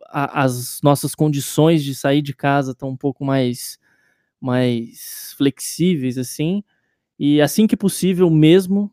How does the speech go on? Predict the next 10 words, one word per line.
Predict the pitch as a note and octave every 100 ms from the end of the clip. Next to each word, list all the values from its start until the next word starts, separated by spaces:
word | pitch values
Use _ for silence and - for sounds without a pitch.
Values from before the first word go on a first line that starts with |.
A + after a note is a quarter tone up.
| -
eu | D3 C#3+
vou | C#3 D3 D#3 D3+ D3 C#3+ C3+ C3 B2+ B2 G3+
começar | - C#3 C3+ C#3 C#3 C3+ B2 A#2+ B2
a | B2+
produzir | C#3+ C3 B2+ C3 D3+ F#3 F#3
e | D#3
disponibilizar | D#3 D#3+ D3+ D3 D3+ C#3 C#3+
no | C#3+
feed | - C#3 D3+ C#3+ D3 C#3 C3
diálogos | D3 D3 C3+ C3+ C#3+ -